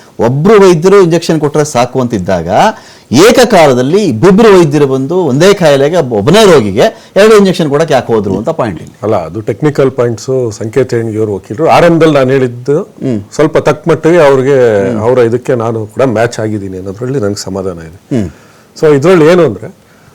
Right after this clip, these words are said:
Speaker 2: ಪ್ರಿಯಾಂಕ್ ಖರ್ಗೆ ಅವ್ರು ಕೊಟ್ಟಂತ ಲೆಟರ್ ನಂತರ ಕ್ಯಾಬಿನೆಟ್ ಮುಂದೆ ಹೋದಾಗ,
Speaker 1: ಹ್ಮ್.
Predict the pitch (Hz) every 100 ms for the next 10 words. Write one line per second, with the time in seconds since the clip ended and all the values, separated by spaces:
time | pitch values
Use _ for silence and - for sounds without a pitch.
0 | - - 123 170 220 - 180 175 175 165
1 | 139 147 139 143 113 107 123 110 117 104
2 | 85 123 139 113 151 165 156 - 131 120
3 | 113 107 98 85 110 175 _ 127